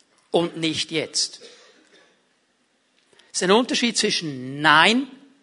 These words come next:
und nicht jetzt. Wir sind so gewohnt, dass alles sofort geschieht, dass ein Nicht jetzt für uns ein Nein ist.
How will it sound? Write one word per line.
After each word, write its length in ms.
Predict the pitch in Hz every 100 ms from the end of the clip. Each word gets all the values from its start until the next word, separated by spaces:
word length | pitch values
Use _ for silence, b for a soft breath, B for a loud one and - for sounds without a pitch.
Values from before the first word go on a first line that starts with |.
| _ _ b b _
und 240 | 190 165
nicht 240 | 156 135 -
jetzt. 540 | 131 107 - - - _ _ B B B B
Wir 180 | 214 254
sind 240 | 247 214
so 300 | - 240 269
gewohnt, 500 | 269 208 226 269 254
dass 180 | 202 -
alles 360 | 202 254 254
sofort 420 | 254 226 226 247 247
geschieht, 400 | 220 220 240 233
dass 140 | -
ein 260 | 190 180 190
Nicht 320 | 269 - -
jetzt 280 | 214 - -
für 180 | 208
uns 160 | 190 202
ein 100 | 151
Nein 260 | 147 143 160
ist. 320 | - -